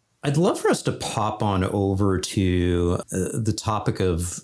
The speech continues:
e-bikes and e-bike legislation. And I, I think, Peep, you, you wanted to, to, you know, say a few words about this.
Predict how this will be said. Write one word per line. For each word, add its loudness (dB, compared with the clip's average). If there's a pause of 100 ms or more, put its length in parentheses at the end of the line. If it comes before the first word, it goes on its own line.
(640)
e-bikes 0
and 2
e-bike 2
legislation. 0 (100)
And 0 (520)
I, -2
I -2
think, 0
Peep, 0
you, 2
you 2
wanted 2
to, 0
to, -2 (200)
you -4
know, -2
say -2
a 0
few 0
words 0
about -4
this. 0